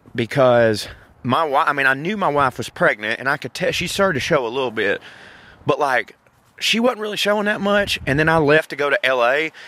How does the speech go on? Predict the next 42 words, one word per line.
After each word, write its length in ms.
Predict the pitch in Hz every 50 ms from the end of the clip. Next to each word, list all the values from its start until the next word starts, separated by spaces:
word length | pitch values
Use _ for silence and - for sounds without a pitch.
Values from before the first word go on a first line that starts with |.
| - - -
and 120 | 131 135
then 80 | 135 143
I 100 | 139 135
came 300 | - - 160 147 135 120
back, 320 | 117 123 143 156 165 - -
and 120 | 139 139
it 80 | - -
was 100 | 117 113
like, 260 | 117 107 - - -
boom, 340 | 165 240 269 202 131 101 - _
she 300 | - - - 233 214 156
is 100 | 113 -
pregnant. 460 | - - 190 175 151 123 110 98 -
And 80 | 113 127
that 140 | 165 165 120
is 100 | - -
crazy. 400 | - - 156 139 127 104 110 107
And 100 | 107 113
they 100 | 143 151
do 100 | 139 127
not 200 | 127 139 - -
tell 140 | 147 143
you 160 | 135 127 120 120
that 120 | 113 113
it 60 | 101 123
happens 300 | 127 120 120 - 110 110
all 200 | 113 113 110 -
at 60 | -
once 240 | 120 117 104 - -
like 160 | 104 101 -
that. 240 | - 110 107 90 - - - - - - - - - - - - - - -
And 140 | - 120 139
that 120 | 156 151 156
has 140 | 151 135
made 180 | 139 139 135 120
it 100 | 113 110
so 460 | - - - - - 180 170 170 165
much 260 | 151 135 135 123 -
more 220 | 147 143 135 131 120
real 320 | 110 123 123 123 113 107
to 160 | - - 117
me. 380 | 110 107 107 104 98 98 101